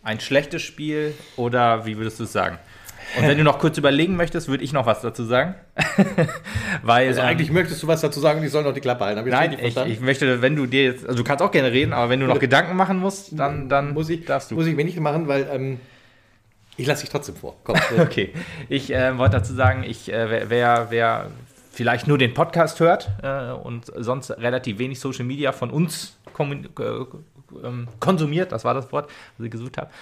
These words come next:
Speaker 1: Äh, es gibt ja noch
Speaker 2: Schande.
Speaker 1: Twitter, äh, <laughs> Fa-, Twitter, Facebook und Instagram zum Beispiel. Und, äh, ich schreibe halt immer in der Halbzeitpause so eine kleine Halbzeitanalyse, äh, und die, in der zweiten Halbzeit, eine, äh, zweite Halbzeit Schrägstrich Spielanalyse,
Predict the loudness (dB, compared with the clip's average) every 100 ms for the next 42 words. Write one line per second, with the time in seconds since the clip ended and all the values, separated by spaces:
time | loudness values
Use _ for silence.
0 | -20 -10 0 2 2 2 2 4 2 0
1 | -10 _ -2 2 4 4 4 2 2 2
2 | 4 2 2 -2 0 0 2 0 -2 -4
3 | -6 -2 0 2 2 0 -2 -2 0 0
4 | -2 -6 -2 0 2 2 2 -4 -10 _
5 | _ _ 0 0 0 -8 -10 -18 -20 -20
6 | -8 2 4 4 2 0 0 0 0 2
7 | 0 0 0 0 0 2 2 2 0 0
8 | 2 0 0 -2 -4 -2 -2 0 -2 0
9 | 0 0 -4 -14 -2 0 2 2 0 -2
10 | -2 -2 -2 -10 -20 -10 -4 -2 -2 -6
11 | -10 -12 -12 -18 -20 -18 -14 -8 -4 0
12 | 0 0 -2 -4 -4 -4 -4 -8 -16 -18
13 | -6 -4 0 0 0 -2 -2 -2 -4 -4
14 | -8 -4 -2 0 0 -2 -2 -2